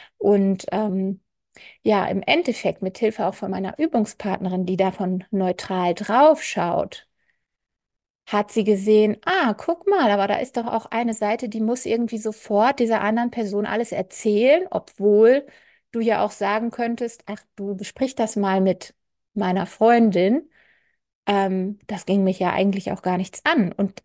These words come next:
diese Abgrenzung zu schaffen in diesem Moment, wo so dieses, äh, aktiviert wird in mir, dass ich dann so denke,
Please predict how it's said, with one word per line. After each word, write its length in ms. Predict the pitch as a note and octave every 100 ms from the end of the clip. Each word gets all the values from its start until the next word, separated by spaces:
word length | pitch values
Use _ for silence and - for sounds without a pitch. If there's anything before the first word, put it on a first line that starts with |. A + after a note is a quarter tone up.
| -
diese 340 | G#3 F#3+ F#3+ F#4+
Abgrenzung 640 | - - G3 G3+ G3 F#3+
zu 100 | -
schaffen 320 | F#3 F#3+ - F#3
in 120 | G3+
diesem 240 | A3+ A3
Moment, 640 | G3+ F#3+ A#3 D4+ A3+ G3 F#3
wo 80 | F#3+
so 140 | G3+
dieses, 460 | G3 F3 F3+ - _ _ _ _ _ _ _ _ _ _ _ -
äh, 60 | G3
aktiviert 760 | F3 G#3 - G#3+ G3 F4 -
wird 220 | F#3 F3+
in 220 | F#3 F3+ F3+
mir, 280 | F3 C#4 D4+
dass 180 | G#3+
ich 180 | A3+ A3
dann 180 | G#3+ G#3
so 120 | G3
denke, 420 | G3 G3+ G#3+ G3+